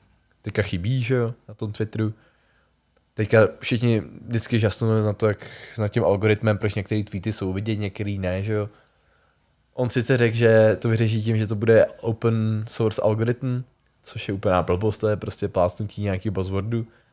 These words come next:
protože to nevyřeší nic, že jo. Když na-, když někomu nazdílí část kódu, tak z toho nepochopí jako nic, že jo, to. Takže no, to jsem zvědavej, ale jestli si to dobře pamatuju, dneska nebo včera jsem čet,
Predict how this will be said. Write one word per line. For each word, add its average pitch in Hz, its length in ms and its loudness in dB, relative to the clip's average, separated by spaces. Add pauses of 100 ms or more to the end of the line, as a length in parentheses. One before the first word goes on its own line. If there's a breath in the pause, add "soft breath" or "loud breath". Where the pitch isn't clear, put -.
(120)
protože - 240 -10
to 101 80 -6
nevyřeší 98 400 -6
nic, 101 240 -4
že 113 140 -4
jo. 107 120 0 (500)
Když 104 200 -16
na-, 101 200 -2
když 101 240 -8
někomu 98 300 -8
nazdílí 98 380 -4
část 98 280 0
kódu, 98 320 -4
tak 98 180 -4
z - 100 -14
toho 98 120 -4
nepochopí 98 480 -4
jako 95 160 -6
nic, 90 260 -4
že 98 100 -8
jo, 85 100 -6
to. - 160 -14 (800 soft breath)
Takže 127 240 6
no, 120 100 2
to 131 100 -6
jsem 117 100 0
zvědavej, 143 460 8
ale 113 480 6 (460)
jestli 120 220 -4
si 110 140 -6
to 120 140 2 (500)
dobře 110 220 -2
pamatuju, 113 280 0
dneska 110 240 2
nebo 110 100 0
včera 107 240 0
jsem 110 160 -2
čet, - 300 -2